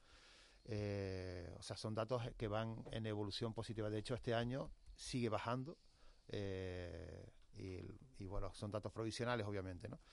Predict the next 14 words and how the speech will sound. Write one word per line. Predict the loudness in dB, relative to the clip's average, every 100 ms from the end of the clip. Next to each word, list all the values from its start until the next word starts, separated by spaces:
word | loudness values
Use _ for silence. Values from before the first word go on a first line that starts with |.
| -16 -10 -8 -8 -4
A | 0 0
pesar | 2 2
de | 2
que | 0
se, | -2 -6
se | -6
está | -6
activando | -6 -4 -2 0 0
la |
economía, | 0 -2 -2 0 0
pues, | -2 -4
sin | -6 -4
embargo, | -2 0 0 -4 -10 -20 -10 -4
eh, | -2 0 -2 -4 -6 -8